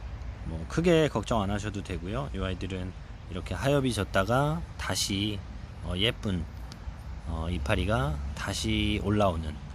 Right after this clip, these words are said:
그런 특징을 가진 아이들입니다. 그래서 키우시다 보면 요렇게, 어, 하엽진 모습을 보실 수가 있는데, 아, 요럴 때는 완전히 마를 때까지 기다리셨다가 이렇게 하나 둘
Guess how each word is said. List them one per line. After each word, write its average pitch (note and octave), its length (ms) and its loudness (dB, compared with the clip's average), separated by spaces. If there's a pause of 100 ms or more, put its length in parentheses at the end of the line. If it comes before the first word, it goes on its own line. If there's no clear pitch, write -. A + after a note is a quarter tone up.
(100)
그런 C3+ 220 4
특징을 A2 600 0
가진 G2+ 480 -2 (100)
아이들입니다. D#2+ 600 -6 (400)
그래서 F#2 380 0 (600)
키우시다 E3+ 420 6
보면 C3 540 6
요렇게, G#2 640 0 (600)
어, F#2 200 -4
하엽진 C#3 400 2
모습을 G2+ 560 0
보실 G2 280 -2
수가 G#2+ 280 2
있는데, F2+ 540 4 (540)
아, F2+ 200 4
요럴 A2+ 240 4
때는 G#2+ 560 2 (920)
완전히 A#2+ 400 8
마를 G2+ 220 6
때까지 G#2+ 320 2
기다리셨다가 G2 840 0 (720)
이렇게 - 200 -10
하나 A#2+ 240 2
둘 G2 320 0